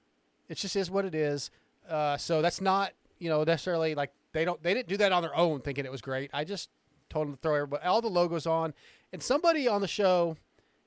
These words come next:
I think it was Kiefer, somebody, or no, Sean said he saw it, and he said something like, "That was a little weird, those individual stickers on the front fender." They're not individual. They're pre-printed just like a rear number plate. I just put it on the front, too.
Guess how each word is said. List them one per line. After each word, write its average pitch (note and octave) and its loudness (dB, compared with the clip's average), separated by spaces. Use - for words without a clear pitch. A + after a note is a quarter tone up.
I - -20
think C#4+ -4
it B3+ 2
was F#3 -8
Kiefer, E3+ -6
somebody, B3+ -2
or D#3 -6
no, F3+ 2
Sean B3 -2
said - -4
he D3 -8
saw D#3 4
it, C3+ -6
and E3 -2
he E3+ -4
said F#3+ -4
something G#3+ -2
like, F3 0
"That F#3 0
was G3+ -4
a G#3 -4
little G#3+ 6
weird, F3+ 0
those D#3 0
individual E3+ -2
stickers D#3+ -4
on C#3+ 0
the C#3 -2
front D3+ -6
fender." D#3 -4
They're F3+ -4
not A#3 -2
individual. E3 -2
They're D#3+ 0
pre-printed G#3 -2
just E3 -4
like F#3 0
a E3+ -2
rear F3+ 0
number C3+ -4
plate. C#3+ -6
I E3 -4
just - -12
put A#3+ 4
it B3+ 6
on C4 2
the C4 -2
front, C#4 0
too. C4+ 0